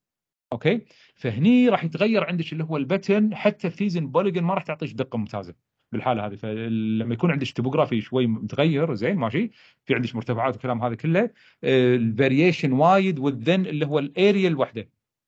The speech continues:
يعني، الاريا الوحده انت هني فوق الجبل مو نفس تحت الجبل،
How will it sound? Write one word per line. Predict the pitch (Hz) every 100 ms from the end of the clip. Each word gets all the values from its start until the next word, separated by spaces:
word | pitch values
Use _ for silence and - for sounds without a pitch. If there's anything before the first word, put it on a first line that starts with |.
| _ _ _ 127
يعني، | 123
الاريا | 127 196 220 214
الوحده | 190 165 147 165
انت | 160
هني | 143 190 196 214 - _ _
فوق | - 180 208
الجبل | 208 156 180 170 202 202 _ _ _ -
مو | 135 196
نفس | 208 -
تحت | 170 - 151
الجبل، | 120 107